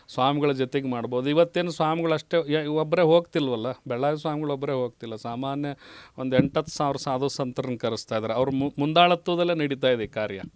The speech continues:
ಮೋದಿ ಒಬ್ಬರ ಮುಂದಾಳತ್ವದಲ್ಲೇ ನಡೀತದೆ ಅನ್ನೋದಕ್ಕಿಂತನೂ ಇಡೀ ಜಗತ್ತಿನ ಸಾಧು ಸಂತರನ್ನ, ಅಂದ್ರೆ ನಮ್ಮ ದೇಶದ ಎಲ್ಲ ಸಾಧು ಸಂತರನ್ನ ಕರೆದೇ ಉದ್ಘಾಟನೆ ಮಾಡೋದಕ್ಕೆ ಆಹ್ವಾನ ಬಂದಿದೆ ಅಂತಂದ್ರೆ ಏನರ್ಥ? ಮತ್ತು ಮನೆ ಒಳಗೂ ಹೇಳಿದ್ದಾರೆ, ಈಗ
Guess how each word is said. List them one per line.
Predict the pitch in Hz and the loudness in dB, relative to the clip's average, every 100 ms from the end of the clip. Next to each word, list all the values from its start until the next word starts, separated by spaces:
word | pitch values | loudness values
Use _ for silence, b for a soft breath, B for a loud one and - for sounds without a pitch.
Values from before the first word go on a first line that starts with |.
| _ _ B B B B B 120 | _ _ B B B B B -6
ಮೋದಿ | 120 147 170 | -2 0 4
ಒಬ್ಬರ | 160 151 165 | 4 2 -2
ಮುಂದಾಳತ್ವದಲ್ಲೇ | 160 156 151 151 156 147 147 | 0 2 2 2 0 0 0
ನಡೀತದೆ | 143 143 139 139 131 | 0 -2 -2 -2 -2
ಅನ್ನೋದಕ್ಕಿಂತನೂ | 131 127 123 127 123 - 135 151 | -2 -4 -6 -8 -8 -4 -2 0
ಇಡೀ | 135 151 151 | 0 0 0
ಜಗತ್ತಿನ | 139 135 147 - 160 | 0 0 -2 -2 -2
ಸಾಧು | 160 151 127 151 | 0 -2 -2 -2
ಸಂತರನ್ನ, | 147 139 131 139 127 | -4 -8 -4 -4 -2
ಅಂದ್ರೆ | 135 156 | 0 0
ನಮ್ಮ | 143 143 | 0 0
ದೇಶದ | 135 143 156 156 | 0 2 2 0
ಎಲ್ಲ | 143 135 151 | -2 2 2
ಸಾಧು | 156 156 139 143 | 2 0 -2 -4
ಸಂತರನ್ನ | - 135 139 143 | -4 -6 -6 -8
ಕರೆದೇ | 131 147 175 | -4 -2 0
ಉದ್ಘಾಟನೆ | 156 139 135 131 131 127 | -2 -2 -4 -4 -6 -6
ಮಾಡೋದಕ್ಕೆ | 120 117 120 120 | -6 -6 -8 -6
ಆಹ್ವಾನ | 120 123 135 135 | -4 -2 -2 -2
ಬಂದಿದೆ | 123 123 131 120 | -6 -4 -4 -4
ಅಂತಂದ್ರೆ | 107 110 107 127 - - - _ - | -8 -12 -14 -14 -18 -20 -20 _ -2
ಏನರ್ಥ? | 170 143 - 113 | 0 0 -4 -4
ಮತ್ತು | 131 165 - | 0 0 0
ಮನೆ | 139 147 | 0 4
ಒಳಗೂ | 185 180 180 180 185 | 4 4 2 0 -4
ಹೇಳಿದ್ದಾರೆ, | 170 156 151 139 127 | -2 -2 0 -2 -2
ಈಗ | 117 | -4